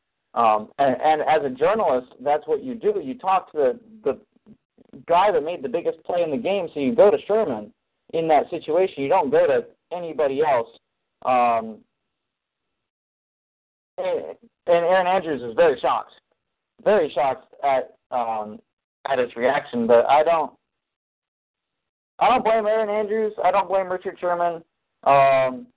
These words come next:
I just, I just think it was just a, it was a recipe for disaster with, uh, with how that was, with,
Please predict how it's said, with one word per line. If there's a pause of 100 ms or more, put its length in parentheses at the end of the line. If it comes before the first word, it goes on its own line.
(960)
I
just,
I
just
think
it
was
just
a, (120)
it
was
a
recipe
for
disaster
with, (100)
uh,
with
how
that
was, (520)
with,